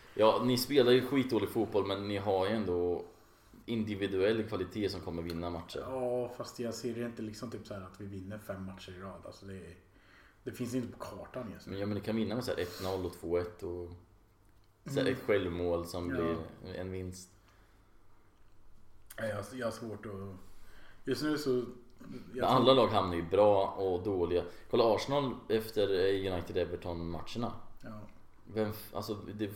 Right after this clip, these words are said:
Speaker 1: fanns ju ingen som kunde förutspå att Arsenal helt plötsligt skulle börja spela bra
Speaker 2: Nej,
Speaker 1: fotboll.
Speaker 2: så är det ju.
Speaker 1: Alltså, det är ju som en switch. Jag vet inte vad, det är där jag är så rädd, för jag vet inte vad det är, vad skillnaden är. Ja, jag har ju verkligen
Speaker 2: Aubameyang
Speaker 1: ingen
Speaker 2: spelar
Speaker 1: aning.
Speaker 2: inte längre.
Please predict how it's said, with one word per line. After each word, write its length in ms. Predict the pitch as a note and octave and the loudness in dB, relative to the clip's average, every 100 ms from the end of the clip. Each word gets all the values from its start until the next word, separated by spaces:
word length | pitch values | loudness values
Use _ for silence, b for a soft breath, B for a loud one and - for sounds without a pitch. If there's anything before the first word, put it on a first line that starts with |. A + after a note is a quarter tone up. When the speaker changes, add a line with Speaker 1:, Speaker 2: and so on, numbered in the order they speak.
| - F2+ | -12 -8
Speaker 1:
fanns 220 | B2 B2+ | -6 -4
ju 40 | |
ingen 220 | A2 F2+ | -4 -4
som 100 | - | -6
kunde 180 | C3 C3 | -4 -4
förutspå 400 | - F#2 D#2+ - | 0 -2 -2 -2
att 80 | F2 | 0
Arsenal 280 | D#2 D#2+ D#2+ | -2 -4 -8
helt 140 | D2+ | -8
plötsligt 320 | D2+ - D2+ | -8 -8 -8
skulle 180 | - E2 | -8 -8
börja 180 | D#2 D#2 | -4 -4
spela 220 | - E2 | -4 -6
bra 160 | D2+ G#2+ | 0 0
Speaker 2:
Nej, 80 | C3 | 0
Speaker 1:
fotboll. 680 | B2 G#2+ A2 A2+ A2+ A2 A2+ | -4 -6 -4 -6 -6 -8 -8
Speaker 2:
så 60 | |
är 100 | C#3 | -8
det 60 | G#2+ | -10
ju. 60 | G2+ - - _ - _ - _ - | -14 -20 -20 _ -20 _ -20 _ -14
Speaker 1:
Alltså, 140 | G#2+ | -6
det 100 | G2+ | 2
är 60 | G#2+ | 2
ju 80 | G#2 | 2
som 180 | G#2+ G2 | 0 -2
en 100 | G2 | -4
switch. 440 | - A#2+ C3 - | -6 -2 -2 0
Jag 60 | A2+ | 0
vet 100 | C3 | 0
inte 140 | A#2+ | 0
vad, 240 | G#2 G#2+ A2 | 4 6 6
det 60 | |
är 40 | A2 | 4
där 80 | F#2+ G2 | 4 4
jag 100 | B2 | 2
är 20 | |
så 160 | B2 | 2
rädd, 160 | A2 C3 - | 0 0 2
för 80 | |
jag 60 | G2 | 2
vet 120 | B2+ | 0
inte 180 | B2 A2+ | -2 -2
vad 240 | F#2+ F2 E2 | 2 2 2
det 60 | |
är, 160 | E2+ D#2+ - B B B B B - | 0 0 -4 B B B B B -2
vad 100 | G2 | -2
skillnaden 480 | A#2+ G#2 E2+ E2 A2+ | 0 -2 -2 -2 -2
är. 180 | G#2 - - - - - - - - - - - - | -2 -6 -12 -20 -20 -20 -20 -20 -20 -20 -20 -20 -12
Ja, 220 | - B2+ A#2 | 0 2 4
jag 140 | A2+ | 4
har 120 | A2+ | 4
ju 60 | A2 | 2
verkligen 280 | G#2 E2+ - | 2 2 0
Speaker 2:
Aubameyang 0 | |
Speaker 1:
ingen 120 | F#2 | 0
Speaker 2:
spelar 260 | G2 F2+ C#3+ | 0 0 0
Speaker 1:
aning. 100 | A#2+ | -2
Speaker 2:
inte 100 | G2+ | -8
längre. 140 | F#2+ | -12